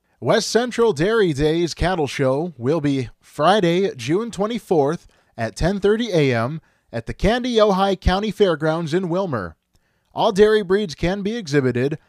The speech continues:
and all persons aged five through twenty-one are encouraged to exhibit. For more information, contact Mary Swart at three two zero,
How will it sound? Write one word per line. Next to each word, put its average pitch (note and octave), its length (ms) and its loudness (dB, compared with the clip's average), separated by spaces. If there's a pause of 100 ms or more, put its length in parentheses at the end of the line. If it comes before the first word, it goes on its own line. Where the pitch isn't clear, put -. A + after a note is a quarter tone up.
(200)
and A#2 160 -6
all D#3+ 200 -2
persons F#3+ 540 -6
aged D3 280 -2
five F3 420 0
through D#3 140 -6
twenty-one F3+ 600 -2
are C#3 200 2
encouraged C3+ 520 -4
to B2 100 -2
exhibit. A2 480 -6 (560)
For E3+ 100 -4
more B3+ 200 4
information, G3 760 -2
contact E3 600 -2
Mary G3 360 -2
Swart E3 560 -2
at A#2+ 220 -4
three F#3 300 -8
two A#3 260 -6
zero, D3+ 520 -2